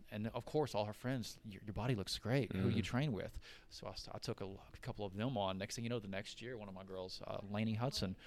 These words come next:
Speaker 1: won
Speaker 2: Mm-hmm.
Speaker 1: Miss South Carolina, two thousand four, uh, nine, ten, so somewhere in there, Cali.
Speaker 2: Yeah.
Speaker 1: Could be completely wrong. And ever since then, the last seven years, my clients have won Miss South Carolina U S A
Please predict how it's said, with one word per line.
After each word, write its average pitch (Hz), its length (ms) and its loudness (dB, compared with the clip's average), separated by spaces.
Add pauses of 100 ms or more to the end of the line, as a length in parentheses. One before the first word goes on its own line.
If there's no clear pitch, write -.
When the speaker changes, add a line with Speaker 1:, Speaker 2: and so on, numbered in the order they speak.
(100)
Speaker 1:
won 98 100 6
Speaker 2:
Mm-hmm. 98 140 10
Speaker 1:
Miss 98 100 6
South 104 160 2
Carolina, 113 460 2
two - 100 -4
thousand 104 180 2
four, 104 220 -2 (680)
uh, 107 220 -2
nine, 117 300 0
ten, 117 180 2
so 165 220 2
somewhere 165 340 6
in 110 80 2
there, 101 160 6
Cali. 101 320 8
Speaker 2:
Yeah. 98 180 12 (400)
Speaker 1:
Could 147 120 6
be 113 60 4
completely 104 360 4
wrong. 92 240 2 (420)
And 107 460 6 (1080)
ever 101 160 0
since 117 260 4
then, 107 160 4
the 98 60 4
last 98 420 4
seven 117 440 6 (140)
years, 101 760 6 (460)
my 101 160 4
clients 101 420 4
have 98 100 -2
won 92 200 0
Miss 92 140 -2
South 95 240 0
Carolina 95 420 0
U 101 180 4
S 123 240 2
A 101 300 6